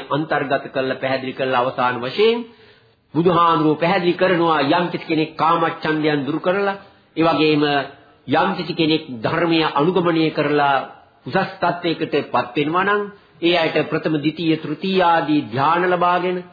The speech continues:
ඒ වගේම මාර්ග ඵල පිළිවෙලින් නිවන් අවබෝධ කරගන්න පුළුවන් කියලා මේ ධර්ම දේශනාවේ අවසානයේ සඳහන් වෙනවා. මේ අවස්ථාවේදී කාලය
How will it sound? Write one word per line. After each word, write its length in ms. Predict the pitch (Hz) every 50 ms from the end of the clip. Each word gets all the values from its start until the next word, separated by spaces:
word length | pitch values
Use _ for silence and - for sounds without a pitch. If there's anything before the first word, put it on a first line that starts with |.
| - _ _ _
ඒ 140 | - 143 160
වගේම 300 | 165 160 147 156 151 139 127
මාර්ග 440 | 120 135 147 165 185 190 185 160 165
ඵල 240 | - - 147 165 190
පිළිවෙලින් 440 | 170 175 165 160 165 160 156 147 139
නිවන් 320 | 117 120 156 185 190 180
අවබෝධ 420 | 175 170 170 165 160 160 160 151 156
කරගන්න 480 | 151 160 147 147 139 147 143 143 139 143 143 143 139 139
පුළුවන් 380 | - 135 143 151 156 147 147 139
කියලා 260 | 139 143 151 165 156
මේ 140 | 143 143 143
ධර්ම 260 | 131 131 127 131 131
දේශනාවේ 640 | 123 127 127 127 123 - 123 127 123 123 120 120 117
අවසානයේ 580 | - - 113 120 117 - 120 120 117 113 113 107
සඳහන් 380 | 101 - 98 101 101 113 117 127
වෙනවා. 300 | 147 170 185 196 202 202 202 - - - - - - _ _ _ _ _
මේ 160 | - 160 180 180
අවස්ථාවේදී 840 | 170 175 185 170 - - 170 160 160 156 156 151 147 147 139 -
කාලය 440 | - 151 165 165 165 165 160 156